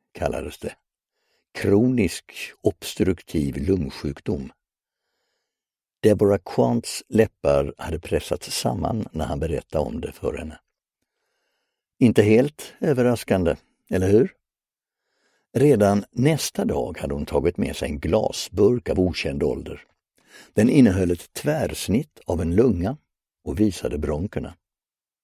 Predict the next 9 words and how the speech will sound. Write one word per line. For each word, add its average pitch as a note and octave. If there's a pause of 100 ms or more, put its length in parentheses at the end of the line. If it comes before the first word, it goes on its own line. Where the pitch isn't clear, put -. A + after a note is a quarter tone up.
(140)
"Bara D3
så -
du B2
vet", B2 (480)
sa -
hon, - (840)
och A#2
visade G#2+
honom F2+